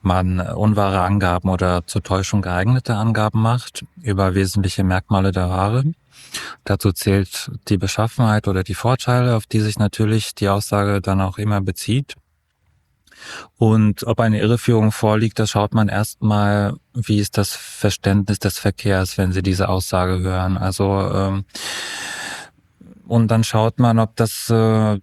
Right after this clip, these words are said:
stimmt, einfach ob das zutreffend ist, diese Vorstellung. Und wenn das Ganze übereinstimmt, liegt keine Irreführung vor. Und wenn sie auseinanderfällt, dann liegt eine Täuschung vor und dann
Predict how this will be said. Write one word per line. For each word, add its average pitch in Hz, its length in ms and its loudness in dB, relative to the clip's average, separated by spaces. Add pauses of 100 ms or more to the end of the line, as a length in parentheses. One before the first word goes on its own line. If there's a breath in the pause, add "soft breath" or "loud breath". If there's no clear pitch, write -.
(100)
stimmt, 104 640 -2
einfach 101 300 0
ob - 120 -4
das 104 160 -2
zutreffend 98 640 0
ist, 98 160 -4
diese 98 160 0
Vorstellung. 98 720 -2
Und 101 140 -2
wenn 107 140 2
das 107 160 -2
Ganze 110 340 0
übereinstimmt, 110 680 0
liegt 107 160 -4
keine 107 220 0
Irreführung 117 540 0
vor. 117 260 0
Und 110 140 2
wenn 104 100 2
sie 104 120 0
auseinanderfällt, 101 760 0
dann 95 120 0
liegt 98 160 -4
eine 101 200 -2
Täuschung 110 400 0
vor 107 320 0
und 101 120 0
dann 98 340 0